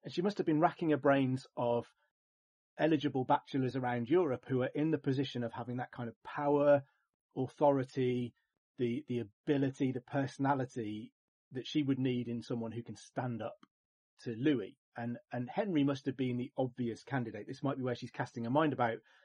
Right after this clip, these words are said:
and thinking, "Hang on, that young guy who was in Paris a few years ago, he could be a good bet." So he, he's gathering this army to try and invade England again in eleven fifty-two. And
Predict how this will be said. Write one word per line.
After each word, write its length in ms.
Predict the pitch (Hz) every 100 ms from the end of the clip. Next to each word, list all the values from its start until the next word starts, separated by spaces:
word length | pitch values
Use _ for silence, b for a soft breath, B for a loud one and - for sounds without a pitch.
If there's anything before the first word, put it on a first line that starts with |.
| b _ -
and 100 | 135
thinking, 220 | 143 139
"Hang 160 | 165 123
on, 80 |
that 160 | 123 139
young 180 | 156 151
guy 360 | 127 120 123 - _ _
who 140 | - 127
was 120 | 120
in 100 | 117
Paris 340 | 143 131 113
a 60 | 107
few 140 | 117
years 280 | 117 156 123
ago, 180 | 101 87 104 - _ _ _ _ -
he 120 | 196
could 140 | - 143
be 120 | 131
a 40 |
good 200 | 123 110 -
bet." 200 | 95 - _ _ _ _ _ _ _ _ _ _ _ -
So 120 | 165
he, 120 | 151
he's 220 | 151 180
gathering 360 | 190 185 185 180
this 240 | 156 - - -
army 260 | 147 160 151
to 100 | 139
try 200 | 147 135
and 120 | 135
invade 420 | 127 127 123 110 _
England 340 | 147 151 147 139
again 400 | 135 143 143 131 _ _ -
in 100 | 127
eleven 240 | 127 123
fifty-two. 640 | 120 - 117 147 143 135 131 _ _ _ _
And 500 | 123 123 123 120 120